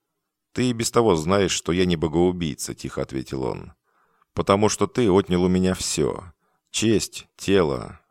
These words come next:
даже мою человеческую сущность. Тогда что же осталось? Как ты смеешь противостоять мне?» Тилар загнал в ножны Ревенскрир и вытащил меч Кревана.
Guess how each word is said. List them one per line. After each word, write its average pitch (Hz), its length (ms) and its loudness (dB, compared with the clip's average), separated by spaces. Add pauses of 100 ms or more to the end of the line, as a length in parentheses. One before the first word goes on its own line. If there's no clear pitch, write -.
даже 98 280 2
мою 107 240 2
человеческую 90 640 0
сущность. - 760 -6 (680)
Тогда 104 340 4
что - 240 2
же 104 160 6
осталось? 73 760 0 (440)
Как 120 280 4
ты 95 120 -2
смеешь 110 480 0
противостоять 95 880 0
мне?» 50 440 -12 (640)
Тилар 101 320 2
загнал 87 400 0
в 82 80 -4
ножны 85 260 0
Ревенскрир 80 840 -6
и - 80 -10
вытащил 87 420 -2
меч 80 260 -2
Кревана. 53 680 -6